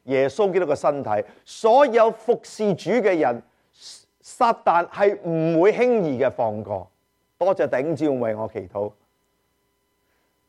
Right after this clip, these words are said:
我帶二十三人去到非洲，只有一個人染上瘧疾嘅，<laughs> 就係我。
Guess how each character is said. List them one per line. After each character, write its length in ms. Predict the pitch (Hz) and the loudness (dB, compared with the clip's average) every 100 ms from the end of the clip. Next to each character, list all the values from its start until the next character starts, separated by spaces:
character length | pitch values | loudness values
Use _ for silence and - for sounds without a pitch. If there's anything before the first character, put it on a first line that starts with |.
| _ _ - | _ _ -4
我 120 | 143 | -2
帶 120 | 151 | 2
二 240 | 147 127 127 | 0 -2 -4
十 120 | 139 | -4
三 260 | - 160 165 | 0 0 0
人 200 | 127 107 | -4 -4
去 120 | 139 | -2
到 120 | 135 | -2
非 200 | 131 156 | -2 -4
洲， 320 | 143 143 131 - _ _ _ _ _ _ _ _ _ | 0 0 0 -4 _ _ _ _ _ _ _ _ _
只 140 | - 156 | -6 0
有 160 | 143 | 0
一 100 | 156 | -2
個 180 | 156 135 | -2 -2
人 300 | 120 98 101 | -2 -6 -8
染 160 | 110 120 | -8 -6
上 200 | 113 113 | -4 -2
瘧 140 | 110 | -4
疾 160 | 92 101 | -6 -10
嘅， 160 | 95 - _ _ _ 120 | -12 -18 _ _ _ -20
<laughs> 1040 | _ _ _ _ _ - - _ _ _ | _ _ _ _ _ -20 -20 _ _ _
就 100 | 110 | -6
係 120 | 101 | -6
我。 240 | 98 92 | -6 -12